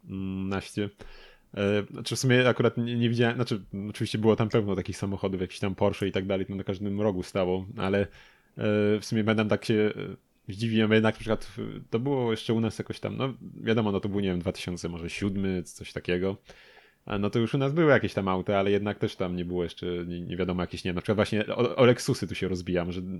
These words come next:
u nas jakoś super dużo jeszcze tego nie jeździło, z tego co pamiętam w Lublinie powiedzmy. I pamiętam, że stały sobie równolegle auta tam w ulicy zaparkowane i stał Lexus, nie pamiętam czy to był I S już czy E S, już nie pamiętam.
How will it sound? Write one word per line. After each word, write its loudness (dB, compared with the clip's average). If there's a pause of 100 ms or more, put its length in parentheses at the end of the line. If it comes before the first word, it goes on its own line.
(320)
u -4
nas 2
jakoś 0
super -2
dużo -4
jeszcze -4
tego 0
nie 0
jeździło, -2 (180)
z -16
tego -6
co -12
pamiętam -6
w -8
Lublinie -6
powiedzmy. -4 (560)
I -4
pamiętam, 4
że 4 (360)
stały 6
sobie 4
równolegle 6
auta 4
tam -4
w -6
ulicy -6
zaparkowane 2
i 0
stał 4
Lexus, 0
nie 0
pamiętam 4
czy -6
to -4
był 0
I 2
S 2
już -6
czy -2
E 2
S, -6
już -12
nie -6
pamiętam. -6